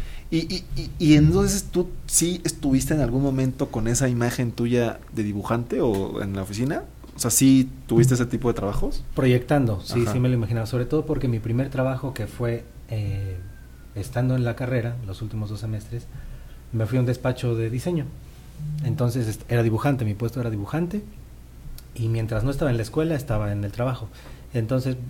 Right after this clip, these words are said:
Speaker 2: mm, o sea, como que sí, o sea, es, me sentía cómodo, estaba a gusto, eh, aprendía de, de construcción, porque ellos,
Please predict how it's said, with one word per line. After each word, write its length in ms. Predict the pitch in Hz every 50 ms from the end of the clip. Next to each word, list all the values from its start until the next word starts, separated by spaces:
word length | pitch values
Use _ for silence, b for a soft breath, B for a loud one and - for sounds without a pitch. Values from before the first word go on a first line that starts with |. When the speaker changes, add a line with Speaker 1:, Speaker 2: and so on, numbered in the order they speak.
| - -
Speaker 2:
mm, 520 | 143 160 165 160 151 - - - - 123
o 40 | 120
sea, 320 | - 139 127 127 120 - - - - - - - - - - - - - - - - -
como 220 | - 131 135 127
que 100 | - 151
sí, 240 | 143 - 196 185 175
o 60 | 156
sea, 240 | 120 139 127 117 110
es, 120 | 110 110 113
me 100 | 117 101
sentía 340 | 110 107 104 101 113 110
cómodo, 560 | 110 - 143 147 143 143 139 143 135 135 139 139 B B B B B -
estaba 280 | 104 - - 117 104 104
a 40 |
gusto, 580 | 113 127 135 127 131 - 131 123 123 120 113 107
eh, 60 | 104
aprendía 640 | 95 87 - 98 98 110 123 131 127 123 117 117 113
de, 380 | 104 101 101 98 95 95 92 90
de 240 | 92 95 92 90 87
construcción, 640 | - 104 98 92 - 101 95 - - 147 151 147 139
porque 240 | 127 104 - -
ellos, 300 | 117 117 113 110 - -